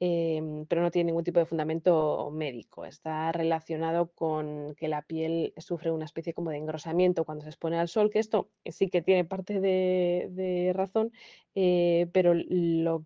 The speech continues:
que, lo que viene a representar el concepto de callo solar es que ese engrosamiento, em, eh, digamos, como que nos protegería de, de un daño solar, eh, futuro, ¿no?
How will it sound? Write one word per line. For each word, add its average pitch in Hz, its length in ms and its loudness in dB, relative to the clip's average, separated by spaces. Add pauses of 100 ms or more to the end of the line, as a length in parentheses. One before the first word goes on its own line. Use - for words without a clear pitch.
que, 156 500 -4
lo 165 260 -2
que 156 420 -2
viene 185 200 2
a 180 40 0
representar 185 580 -4
el 170 80 -2
concepto 170 380 -6
de 165 120 -2
callo 175 240 -2
solar 185 360 -2
es - 140 -14
que 160 180 -2
ese 165 160 -6
engrosamiento, 165 800 -4 (420)
em, 160 640 0 (520)
eh, 156 360 -6
digamos, 165 320 -2
como 185 160 0
que 170 120 2
nos 160 180 -4
protegería 170 880 0
de, 151 540 -4
de 156 280 -2
un 170 360 0
daño 170 300 2
solar, 165 540 -2 (300)
eh, 147 260 -10
futuro, 165 420 -4
¿no? 208 160 -10